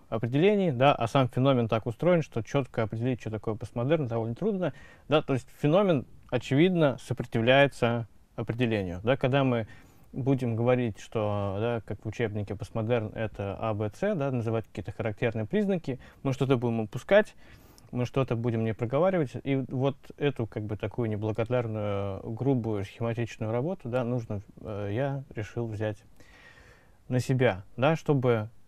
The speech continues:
чётко как-то попробовать определить, что это такое. И базовым, да, как, какой-то вот такой установкой, с которой это можно сделать, да, можно это сделать исторически.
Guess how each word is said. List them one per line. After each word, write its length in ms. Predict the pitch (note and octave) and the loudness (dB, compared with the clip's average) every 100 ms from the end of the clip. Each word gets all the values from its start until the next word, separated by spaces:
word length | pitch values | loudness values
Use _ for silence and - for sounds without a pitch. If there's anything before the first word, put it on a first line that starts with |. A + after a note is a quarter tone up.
| _ - | _ 2
чётко 440 | E3+ - C#3+ B2+ | 2 2 -4 -4
как-то 360 | - B2+ - A2 | -4 -4 -2 -6
попробовать 640 | - G2+ B2+ C3 A2+ G#2 | -4 -2 -2 0 -2 -4
определить, 300 | G#2 G#2+ A#2+ | -6 -6 -6
что 140 | - | -8
это 100 | G#2+ | -10
такое. 420 | - G#2 - - - | -8 -10 -8 -10 -6
И 440 | C#3+ C#3+ C#3 C3+ | 2 4 6 4
базовым, 720 | A2+ A#2 C#3+ B2+ A#2+ A2+ G#2 G2+ | 2 4 6 6 2 2 0 -6
да, 240 | B2 A#2+ A2+ | -2 -2 -2
как, 160 | G#2+ - _ - | -8 -12 _ -14
какой-то 400 | A2+ B2+ A#2 G#2+ | -4 -2 0 -2
вот 80 | |
такой 280 | F#2+ G2+ A2+ | -2 -4 -4
установкой, 680 | G2 A#2 B2 A2 - G#2+ G2+ | -4 -2 -2 -4 -6 -6 -6
с 60 | - | -6
которой 340 | G#2 A#2 A2 | -6 -2 -2
это 140 | G2+ | -2
можно 320 | G#2 G#2+ G#2+ A2+ | -4 -4 -4 -4
сделать, 280 | F#3 A3 | -2 -2
да, 120 | C#3 C#3+ | -2 -2
можно 260 | C3+ C3+ | 0 0
это 160 | B2 G#2+ | -2 -2
сделать 320 | G#2+ C3 A#2+ | 0 0 -2
исторически. 640 | - A#2 G2 - - - | -4 -4 -4 -8 -20 -20